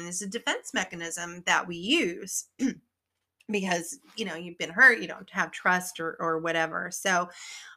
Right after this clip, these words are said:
um, you know, this is all definitely food for thought, but don't forget that the world of home economics includes dealing with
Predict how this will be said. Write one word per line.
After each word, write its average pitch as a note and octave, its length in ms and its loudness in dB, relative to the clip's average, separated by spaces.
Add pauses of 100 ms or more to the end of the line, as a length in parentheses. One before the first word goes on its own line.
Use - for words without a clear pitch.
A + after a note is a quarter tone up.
(120)
um, F#3 440 10
you C#4+ 120 4
know, C#4 100 10
this F4 240 4
is A4 140 0
all D#4 200 8
definitely A#3 480 4
food A3 280 -2
for A3 100 -2
thought, G3+ 380 6
but A3 160 0
don't F4+ 200 4
forget F#4 320 -4
that A#3 240 -4
the C#4 100 -4
world E4+ 440 -2
of D4+ 120 -8
home C#4+ 220 -2
economics A3+ 760 -2
includes B3+ 1000 -4
dealing F#3+ 340 -6
with F#3 160 -8